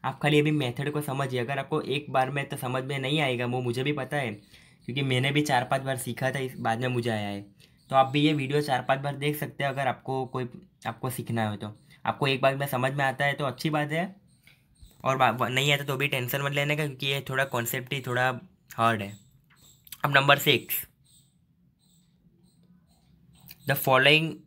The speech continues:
data were obtained during the first order thermal reaction decomposition of एन टू ओ फ़ाइव। इस चैप्टर में एन टू ओ फ़ाइव को ही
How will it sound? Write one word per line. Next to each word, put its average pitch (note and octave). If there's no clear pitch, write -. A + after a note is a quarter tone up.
data C3+
were D3
obtained E3
during D3
the D3+
first C#3+
order C#3+
thermal C3+
reaction C#3+
decomposition C#3+
of C#3
एन B2+
टू C#3
ओ C#3
फ़ाइव। A2+
इस D3+
चैप्टर D#3
में D#3
एन B2+
टू D3+
ओ D3+
फ़ाइव C#3
को D#3
ही E3